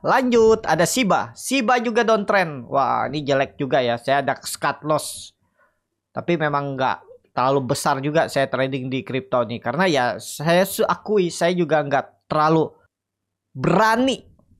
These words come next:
untuk membeli. Jangankan lima puluh persen portfolio total saya, dua puluh persen aja udah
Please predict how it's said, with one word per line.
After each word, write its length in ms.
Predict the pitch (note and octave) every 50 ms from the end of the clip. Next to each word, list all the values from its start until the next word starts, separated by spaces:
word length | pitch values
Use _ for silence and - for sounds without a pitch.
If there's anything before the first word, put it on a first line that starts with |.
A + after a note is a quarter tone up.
| _ _ _ _ -
untuk 480 | G3 G3 F#3 F#3 G#3+ - - - _ _ _ _ _ _ -
membeli. 480 | D#3 E3+ F3 F3+ F3 F3+ F#3 G3+ G#3 - - - - _ _ _ _ _ _ _ _ _ _ _ - - - _ _ -
Jangankan 720 | F#3 F#3+ F#3+ F3+ F3+ F3+ F3 E3+ A#3 C4 B3 C4 A#3+ - -
lima 280 | G3+ G3+ F#3+ F#3 F3+ -
puluh 160 | F#3+ E3+ -
persen 480 | F3+ E3 E3+ - F3 D#3+ D#3+ E3 - - _ _ _ _ _ _ _ _ _
portfolio 960 | - E3 E3 E3 - - E3 E3 E3 E3 D#3+ D#3 D3+ D3+ D3+ C#3+ - - - _ _ _ _ _
total 400 | - E3 D#3+ - - D3+ D3 D3
saya, 440 | - A3+ G#3+ F3 D#3 D3+ D3 C#3+ - -
dua 240 | - D#3 E3 E3+ E3
puluh 160 | F3 F3+ E3+
persen 280 | - D#3+ - - E3+ E3+
aja 200 | E3+ F3+ G3 G3+
udah 520 | F#3 E3+ D#3+ D3 C#3+ C#3 C3 A#2+ A#2+